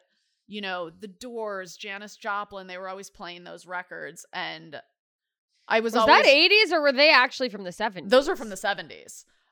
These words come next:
Speaker 1: But
Speaker 2: Wow.
Speaker 1: that was, like, what was considered classic rock. Um, and
Speaker 2: In,
Speaker 1: in Detroit,
Speaker 2: in
Speaker 1: there
Speaker 2: the
Speaker 1: was a
Speaker 2: eighties.
Speaker 1: station, ninety-four point seven was the classic rock station there. Um, and I was obsessed with it. I was just so, just,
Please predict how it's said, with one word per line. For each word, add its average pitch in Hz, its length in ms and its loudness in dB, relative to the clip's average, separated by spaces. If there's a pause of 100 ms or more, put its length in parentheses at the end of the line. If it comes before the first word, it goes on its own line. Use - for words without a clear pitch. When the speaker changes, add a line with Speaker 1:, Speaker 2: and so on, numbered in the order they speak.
(100)
Speaker 1:
But 190 320 4
Speaker 2:
Wow. 180 340 -6
Speaker 1:
that 277 140 2
was, 294 140 -6
like, 262 200 -2
what 226 220 -4
was 214 160 -6
considered 202 520 -10
classic 180 480 -4
rock. 180 440 -6 (120)
Um, 160 600 -8 (320)
and 208 160 -2
Speaker 2:
In, 208 60 -4
Speaker 1:
in 208 80 -8
Detroit, 254 360 -2
Speaker 2:
in 190 60 -4
Speaker 1:
there 185 80 -6
Speaker 2:
the - 20 -4
Speaker 1:
was 180 100 -4
a 175 40 -4
Speaker 2:
eighties. 139 120 -8
Speaker 1:
station, 226 500 -4
ninety-four 190 420 -8
point 180 240 -14
seven 165 440 -8
was 180 160 -18
the 175 100 -16
classic 165 360 -8
rock 185 260 -12
station 147 420 -20
there. 147 320 -16 (440)
Um, 147 580 -2 (420)
and 220 100 -4
I 208 60 0
was 208 120 -2
obsessed - 600 -6
with 170 160 -14
it. 120 160 -12
I 196 100 -4
was 190 140 -14
just - 400 -14
so, 202 460 -4 (840)
just, - 400 -8